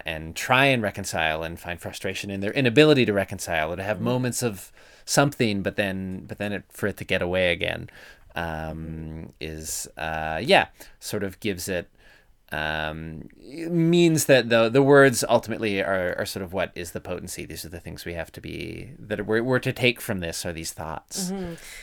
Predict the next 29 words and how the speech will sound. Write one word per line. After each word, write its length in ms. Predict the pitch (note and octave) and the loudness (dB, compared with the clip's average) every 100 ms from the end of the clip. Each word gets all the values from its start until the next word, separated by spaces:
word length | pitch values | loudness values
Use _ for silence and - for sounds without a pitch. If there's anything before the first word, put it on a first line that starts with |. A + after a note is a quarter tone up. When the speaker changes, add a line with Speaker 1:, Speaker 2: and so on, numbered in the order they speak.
| - | 4
Speaker 2:
Yeah, 220 | F#4 G4 | 8 8
and 120 | D#4 | 8
you 80 | D#4 | 8
have 120 | F4 | 6
to 80 | - | 4
kind 180 | - A#4 G4 | 8 10 10
of, 120 | - | 8
like, 220 | D4 G#3 | 4 6
just 220 | A#3+ B3 | 6 8
sort 140 | - C4 | 8 8
of, 100 | A#3+ | 8
like, 260 | A3+ F#3+ - | 8 6 2
sit 300 | - A#3 F#3 | 4 6 8
and 280 | G3+ F3 | 8 10
listen 380 | F3 F#3+ - F#3+ | 10 8 6 6
to 120 | F3 E3 | 6 6
the 100 | D#3+ | 6
dialogue, 600 | D#3 D#3 E3+ E3 C3 E3 | 6 8 8 8 8 8
really, 240 | E3+ D#3+ | 8 8
because 340 | D#3+ F3 A3 G3+ | 8 6 6 8
there's 220 | B3+ A3+ | 6 8
not, 420 | A#3+ B3 D#4 D4+ - - - - | 8 8 8 4 -2 -14 -12 4
um, 400 | A3 A3+ A3 G#3 | 8 10 8 6
even 580 | A#3 B3+ D4+ C4 G#3 G3 | 4 8 10 8 4 4
between 420 | A3 A3 - A#3+ | 4 6 6 8
the 60 | A3 | 8
characters, 600 | A3 G#3+ G3+ G3+ F3 E3 | 8 6 6 8 8 10
there's 260 | G#3 F#3+ | 8 10
no 920 | F#3+ G3+ G#3 G#3+ A3 A3 G#3 G3 F3 | 8 10 10 12 12 12 12 12 10